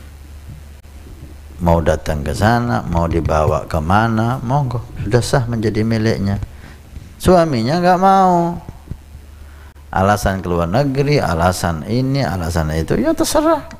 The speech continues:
Nggak wajib Anda mengumpuli istri Anda, tapi nafkah wajib. Hmm.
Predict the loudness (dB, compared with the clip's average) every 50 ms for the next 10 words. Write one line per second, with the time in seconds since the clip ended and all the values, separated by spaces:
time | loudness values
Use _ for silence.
0 | -20 -20 -20 -20 -20 -20 -20 -18 -18 -16 -6 0 2 2 4 4 4 4 4 2
1 | 0 2 0 0 0 0 2 2 2 2 2 2 2 2 2 2 4 2 2 2
2 | 2 2 2 2 2 2 0 -2 -2 -2 -2 -2 -4 -8 -14 -20 -20 -20 -20 -20
3 | -20 -20 -20 -10 -6 -4 -2 2 2 2 2 2 0 -2 -2 -4 -4 -2 -2 0
4 | 0 -2 -2 -2 -2 -2 -4 -4 -8 -16 -18 -18 -18 -18 -18 -18 -18 -18 -20 -20
5 | -20 -20 -20 -18 -14 -10 -8 -8 -6 -6 -6 -6 -6 -8 -8 -8 -8 -8 -10 -10